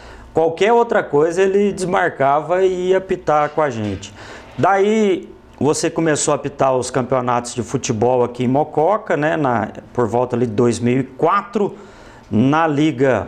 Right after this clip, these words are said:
Mocoquense de Futebol. Tem até duas fotos aí pra ilustrar.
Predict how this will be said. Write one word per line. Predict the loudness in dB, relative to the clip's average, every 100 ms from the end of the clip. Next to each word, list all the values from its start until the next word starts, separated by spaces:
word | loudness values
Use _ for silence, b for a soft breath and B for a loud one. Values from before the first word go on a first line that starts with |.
| -2
Mocoquense | 0 2 2 -2 0 -4 -2
de | -6
Futebol. | -4 -4 -2 0 2 2 0 -4 B -6
Tem | -2 0
até | 0 2 4 2 0 -4
duas | -2 0 0
fotos | 0 0 0 0
aí | -2
pra | 0 0
ilustrar. | 2 0 0 0 0 -2